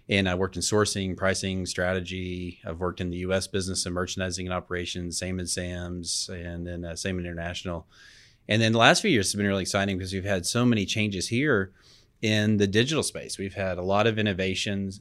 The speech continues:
happen in, in Sam's Club, and, and we've made a lot of progress on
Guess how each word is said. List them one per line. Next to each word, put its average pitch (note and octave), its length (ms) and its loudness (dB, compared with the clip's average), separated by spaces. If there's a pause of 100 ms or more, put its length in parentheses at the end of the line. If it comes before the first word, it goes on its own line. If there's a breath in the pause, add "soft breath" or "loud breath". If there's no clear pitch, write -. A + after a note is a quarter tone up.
(120)
happen G#2 380 -2
in, F#2+ 380 -4
in F#2 160 -4
Sam's G2 320 -2
Club, G2+ 320 -2
and, F#2 360 -4
and F2+ 120 -10
we've F#2+ 140 -2
made G#2 160 0
a A2 40 0
lot G2+ 200 2
of G2 80 -4
progress G2+ 500 -4
on E2+ 280 -6